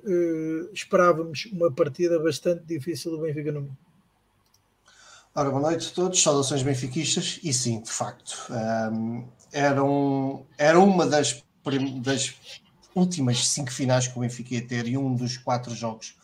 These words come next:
Speaker 2: penso eu, de, de nível de dificuldade muito grande. Mas antes, deixa-me, antes de falar do jogo concretamente, e se falar um pouco do,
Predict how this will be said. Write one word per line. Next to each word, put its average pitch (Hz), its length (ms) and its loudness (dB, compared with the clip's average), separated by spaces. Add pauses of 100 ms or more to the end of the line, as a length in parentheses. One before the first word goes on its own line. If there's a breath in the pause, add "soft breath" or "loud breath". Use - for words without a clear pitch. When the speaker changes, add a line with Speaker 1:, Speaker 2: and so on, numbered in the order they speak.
(320 soft breath)
Speaker 2:
penso 120 320 -4
eu, 110 140 -2
de, 104 460 -8
de 101 260 -14
nível 113 300 -2
de 107 80 -8
dificuldade 110 440 -6
muito 107 220 -8
grande. 104 260 -8 (640 loud breath)
Mas 131 200 2
antes, 143 200 2
deixa-me, 156 320 -2
antes 139 160 -4
de - 80 -10
falar 139 340 2
do 131 80 2
jogo 131 240 -2
concretamente, 127 680 -4
e - 20 -6
se 127 160 -10
falar 131 300 2
um 123 100 2
pouco 127 340 -4
do, 113 380 -4